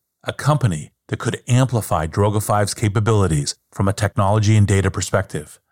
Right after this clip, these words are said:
This was David finding an entirely new, more robust, and complex jungle gym. David sold Droga five to Accenture in twenty nineteen.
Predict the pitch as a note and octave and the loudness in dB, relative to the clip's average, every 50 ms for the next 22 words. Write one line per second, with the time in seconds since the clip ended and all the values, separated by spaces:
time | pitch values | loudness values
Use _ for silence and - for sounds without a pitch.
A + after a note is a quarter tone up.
0 | _ _ _ _ _ _ _ - G#2+ G2 - - C3 B2 A2+ - C#3 C3+ A#2+ G2 | _ _ _ _ _ _ _ -10 -6 -6 -2 0 0 0 0 2 0 2 2 0
1 | F2+ D#2 - - _ _ _ - - G2 G2 G2 G2 F#2+ F2+ F2 E2+ - - - | -2 -4 -6 -12 _ _ _ -4 -2 0 2 2 2 2 0 0 -2 -6 -6 -4
2 | - G2+ G#2+ A2 A2+ G#2+ G#2 G2+ G2 G2+ A2+ A#2 G#2+ F#2 D#2 D2 C#2 - _ _ | -2 0 0 2 4 4 4 6 6 6 6 6 4 2 0 -2 -6 -12 _ _
3 | - F#2 F2 F#2 G2 G#2 A#2+ B2+ A#2+ G2+ A#2+ F#2+ D#2+ - - - - _ _ _ | -8 -2 0 2 2 2 2 0 0 0 -2 -2 -2 -4 -8 -10 -10 _ _ _
4 | _ - G2+ F#2 F#2 - - - - G2 F#2+ - - G2+ F2+ - - - - G2 | _ -8 -8 -6 -6 -8 -6 -4 -4 -4 -4 -4 -4 -6 -6 -4 -6 -6 -2 -2
5 | F#2 F#2 F2 F2+ E2 D#2 D#2 C#2+ C#2 C#2 - - _ _ _ _ _ _ _ _ | -2 0 -2 -2 -2 -4 -4 -6 -8 -10 -16 -20 _ _ _ _ _ _ _ _
6 | _ _ _ _ - A2 G#2 F2+ F#2 - - - G#2 A2+ A#2+ G#2+ A#2 A#2+ A#2 A#2+ | _ _ _ _ -4 -4 -4 -4 -4 -6 -2 -2 0 0 0 0 0 2 2 2
7 | A#2+ - - A#2 A2 G2+ F2+ E2 - F#2+ E2+ - - A2 G#2 G#2 - E2 D#2 D2 | 0 0 0 0 0 0 -2 -2 -4 -6 -6 -2 -2 0 0 0 -2 -4 -6 -6
8 | - - G#2 F#2 - - G#2 G2 F#2+ F#2 F#2 F#2 F2+ F2+ - G#2+ G2 F2 D#2+ C#2+ | -8 -10 -8 -8 -4 0 2 4 4 4 4 2 2 0 2 2 2 2 0 -2
9 | C#2+ | -4